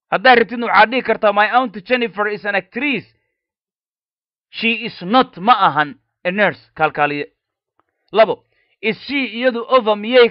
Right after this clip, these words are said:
ka badan tahay? Iyadu miyay ka badan tahay thirty years old, soddon iyo sh-, soddon sano jir miyay ka badan tahay? Or mise is she iyadu under, mise waxay ka hooseysaa thirty years old, soddon sano ayayba hoos ka jidhaa.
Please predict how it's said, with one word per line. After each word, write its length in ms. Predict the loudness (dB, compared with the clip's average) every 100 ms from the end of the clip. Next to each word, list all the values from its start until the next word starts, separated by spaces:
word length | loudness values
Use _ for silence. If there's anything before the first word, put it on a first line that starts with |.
| 2
ka 80 | -2
badan 320 | 2 2 2
tahay? 380 | 0 0 -2 -6 _ _ _ _ _ _ _ -6
Iyadu 280 | -4 -2
miyay 260 | 0 2 2
ka 120 | 2
badan 280 | 0 2 0
tahay 360 | 0 -4 -4 -12 _ _ _ _ _ 0
thirty 360 | 2 2 -2 -2
years 380 | 4 6 4 0 _ _ _
old, 360 | 4 6 4 -4 -8
soddon 320 | -6 -2 -4
iyo 200 | -2 -6
sh-, 180 | -6 -12 _ -14
soddon 280 | -8 -6 -8
sano 300 | -8 -6 -6
jir 200 | -6 -4
miyay 240 | 2 2
ka 120 | 2
badan 280 | -2 0 0
tahay? 280 | 0 -2 -2 _ _ _ _
Or 300 | 2 6 6 4
mise 400 | -2 0 0 0 _ _
is 120 | -14 -12
she 160 | -8 -8 0
iyadu 240 | 2 2
under, 400 | 2 2 2 -2 _ _ -16
mise 180 | -6 -2
waxay 320 | -2 0 -2
ka 160 | 0 0
hooseysaa 720 | 0 -2 -4 -2 2 2 2 _ _
thirty 360 | 4 4 2 0
years 380 | 4 4 2 -4
old, 320 | 2 2 0 -6
soddon 360 | -6 -2 -2
sano 200 | 0 0
ayayba 420 | 2 2 0 -2 -4
hoos 260 | -4 -6
ka 120 | -8
jidhaa. 380 | -8 -2 2 2